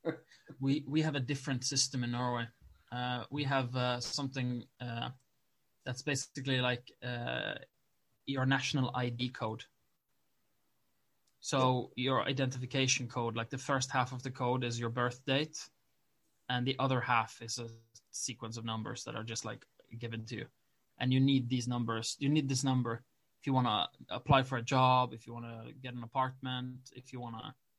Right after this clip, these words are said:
Speaker 1: So it's like
Speaker 2: uh,
Speaker 1: a Social
Speaker 2: open a bank
Speaker 1: Security number?
Speaker 2: account. Yeah, yeah, basically, yeah.
Speaker 1: Okay. I mean, we have Social Security numbers too, but since in a lot of cases, depending on what you're doing, you need, like, two forms of I D.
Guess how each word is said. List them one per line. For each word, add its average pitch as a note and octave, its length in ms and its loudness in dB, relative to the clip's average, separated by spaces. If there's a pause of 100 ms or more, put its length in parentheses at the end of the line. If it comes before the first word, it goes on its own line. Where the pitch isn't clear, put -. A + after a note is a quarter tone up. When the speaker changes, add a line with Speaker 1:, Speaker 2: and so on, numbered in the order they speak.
(360)
Speaker 1:
So B2+ 80 0
it's A#2+ 60 4
like A#2+ 100 6
Speaker 2:
uh, G#2+ 40 0
Speaker 1:
a - 20 -4
Social A2+ 180 0
Speaker 2:
open G#2+ 40 -6
a G2 100 -8
bank - 60 -8
Speaker 1:
Security G2+ 240 -2
number? A#2+ 220 2
Speaker 2:
account. C3 160 -2 (840)
Yeah, D3+ 300 4 (100)
yeah, D#3+ 320 6 (260)
basically, C#3+ 420 2
yeah. C3 160 -2 (380)
Speaker 1:
Okay. D#2+ 300 -4 (160)
I A#2+ 60 2
mean, A#2 140 2
we D3+ 100 6
have B2 100 8
Social - 180 0
Security G#2 300 -4
numbers E2+ 260 -6
too, E2 300 -4
but D#2+ 160 -6 (140)
since F#2+ 420 -8
in G2 140 -6
a G2 40 0
lot F#2+ 160 2
of F#2 60 -4
cases, E2+ 560 -6 (640)
depending G#2+ 320 2
on G2 60 4
what F#2 80 2
you're E2 100 -6
doing, F2 340 -2
you E2+ 60 -8
need, E2+ 260 -8
like, D#2+ 240 -4
two F2+ 220 -8
forms E2 380 -8
of D2+ 100 -14
I D#2 180 -8
D. D#2 320 -12